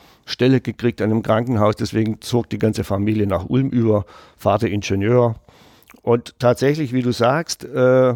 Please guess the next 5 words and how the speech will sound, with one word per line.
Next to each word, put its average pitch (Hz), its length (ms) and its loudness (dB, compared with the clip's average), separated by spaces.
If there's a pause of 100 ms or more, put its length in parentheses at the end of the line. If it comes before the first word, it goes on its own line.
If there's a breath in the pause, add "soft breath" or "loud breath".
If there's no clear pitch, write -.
(440 soft breath)
eigentlich 143 560 -4
ein, 113 400 0 (640 loud breath)
ein 107 160 -8
unreligiöses 135 1040 0
Elternhaus. 123 680 0